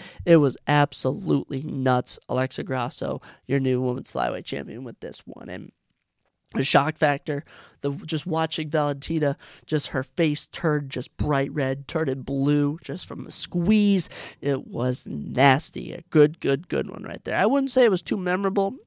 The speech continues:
of a fight, but the ending is what made it very, very memorable. Memorable, I should say. Coming in at lucky number seven was the fight that took place <laughs> right after this one. I didn't even try and plan that theme. That's funny how it actually turned out. Main event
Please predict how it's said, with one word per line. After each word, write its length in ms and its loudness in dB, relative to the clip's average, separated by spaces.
of 80 -4
a 80 -6
fight, 460 0
but 160 -2
the 160 -6
ending 640 0
is 180 -16
what 160 -14
made 220 -14
it 140 -14
very, 400 -14
very 380 -18
memorable. 520 -12
Memorable, 680 2
I 100 -4
should 240 -10
say. 120 -10
Coming 220 4
in 100 4
at 140 6
lucky 400 -2
number 340 0
seven 460 0
was 180 2
the 100 -2
fight 340 2
that 120 4
took 160 4
place 280 6
<laughs> 0 -
right 280 6
after 320 6
this 240 4
one. 220 2
I 160 0
didn't 160 0
even 180 -4
try 220 2
and 100 -4
plan 220 -2
that 180 -6
theme. 300 -8
That's 200 -10
funny 260 -4
how 120 -2
it 80 -6
actually 300 -10
turned 320 -6
out. 180 -10
Main 220 8
event 300 4